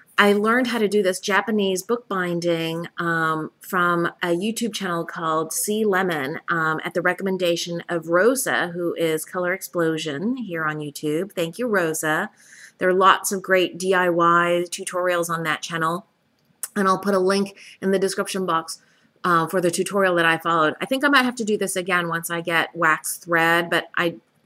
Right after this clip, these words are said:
used what I had and we're snowed in, so I couldn't, um, go out and get the wax thread that I wanted for this binding. Um, but I like how it turned out. I used a lot of neutral papers, um, that I won in a prize package from Beth of Beth's Scrapbook Room,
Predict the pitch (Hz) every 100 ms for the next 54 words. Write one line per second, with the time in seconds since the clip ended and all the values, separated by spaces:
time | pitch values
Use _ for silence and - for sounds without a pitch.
0 | - 208 208 185 170 156 165 165 156 151
1 | 151 156 151 - 170 170 - 170 160 143
2 | 139 147 156 151 147 - - - 160 180
3 | 165 - - - 160 147 147 156 170 175
4 | 160 - 160 156 156 147 139 - 156 147
5 | 143 143 143 147 147 139 139 139 143 139
6 | - 147 151 143 143 156 - - - -
7 | 160 151 147 147 185 196 180 180 240 254
8 | 247 302 269 180 170 220 - - - -
9 | 202 208 214 208 202 226 220 220 233 -
10 | 233 - 220 220 220 226 247 - - 196
11 | 190 185 185 196 - - - 214 196 -
12 | - 196 202 202 202 202 208 208 - 196
13 | 202 196 202 190 185 180 208 - 185 -
14 | 185 - - 180 - 175 170 170 165 175
15 | 254